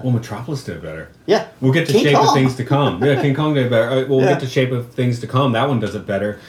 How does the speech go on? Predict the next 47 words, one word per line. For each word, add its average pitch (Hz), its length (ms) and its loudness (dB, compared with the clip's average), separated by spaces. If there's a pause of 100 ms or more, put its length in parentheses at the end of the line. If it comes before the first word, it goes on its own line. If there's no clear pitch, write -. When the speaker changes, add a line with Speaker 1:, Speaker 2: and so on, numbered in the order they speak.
(160)
Speaker 1:
This 262 200 -2
one 254 160 0
still, 202 300 0
it, 156 220 0
it 147 140 -4
does 139 220 0
have 139 100 -2
a 120 60 -4
weird 110 320 -2
charm, 131 360 0
uh, 107 360 -4
again, 104 420 -4
coming 110 320 -2
from 104 200 -4
that. 98 240 -4 (540)
Like, 139 200 2
I 143 80 2
feel 165 240 0
like 147 320 -2 (120)
it 131 140 4
is 123 420 0
reflecting 113 540 -2
the 98 60 -4
period 113 520 0
in 98 220 -4
Speaker 2:
Mm. 131 80 -4
Speaker 1:
good 113 200 2
and 113 200 2
bad 90 280 -2
<laughs> - 20 2
ways 120 240 2
very 117 220 2
strongly. 143 640 2 (180)
Speaker 2:
Yeah. 113 320 0
Speaker 1:
Um, 113 580 0
but 139 200 2
it 135 140 -2
reflects 131 400 -2
the 123 80 -8
period 123 560 0
more 104 280 0
than 98 120 -4
a 92 100 -4
real 104 320 0
slickly 107 680 -4
made 92 320 -6
film. - 260 -14